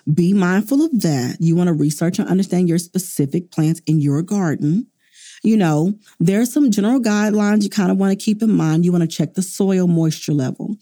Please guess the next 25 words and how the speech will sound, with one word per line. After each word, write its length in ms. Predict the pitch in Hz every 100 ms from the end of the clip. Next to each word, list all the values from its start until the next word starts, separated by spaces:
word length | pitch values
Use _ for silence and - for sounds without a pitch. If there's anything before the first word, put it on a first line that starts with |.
| - -
Before 320 | 151 - 147 143
you 180 | 170
water, 480 | 262 262 202 190 214 - _ _ -
check 260 | - 156
the 60 | 196
moisture 360 | 214 214 214 202
level 260 | 185 185
by 160 | 175 170
sticking 320 | 170 156 170
your 100 | 196
finger 380 | 208 202 202 220
about 240 | 254 320
an 80 | 339 196
inch 240 | 180 180
into 200 | 170 170
the 120 | 151
soil. 520 | - 147 143 135 165 - - -
If 180 | 208 233
it 120 | 233
feels 280 | 226 240 226
dry, 320 | 170 165 202
it's 160 | 233 -
time 280 | 185 170
to 80 | 226
water. 480 | 220 143 113 - 202